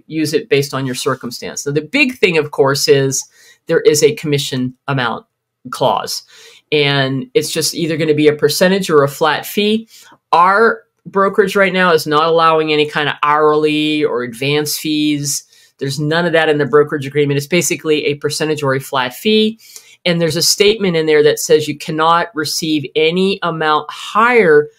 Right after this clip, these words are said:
than what you negotiate with the buyer. That's important. That was part of the settlement. It was basically you,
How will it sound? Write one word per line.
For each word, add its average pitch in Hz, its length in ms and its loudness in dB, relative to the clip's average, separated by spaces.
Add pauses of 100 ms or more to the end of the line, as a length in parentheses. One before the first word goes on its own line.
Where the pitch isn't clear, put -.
(220)
than 160 180 0
what 160 200 -2
you 165 120 -4
negotiate 156 500 -2
with 147 120 -2
the 147 80 -4
buyer. 135 400 -2 (340)
That's 190 280 -2
important. 190 680 2
That 156 260 -2
was 185 180 0
part 170 500 2
of 156 460 0
the 143 160 -4
settlement. 139 580 -4 (500)
It 160 160 -2
was 151 160 2
basically 160 720 -4
you, 156 240 -10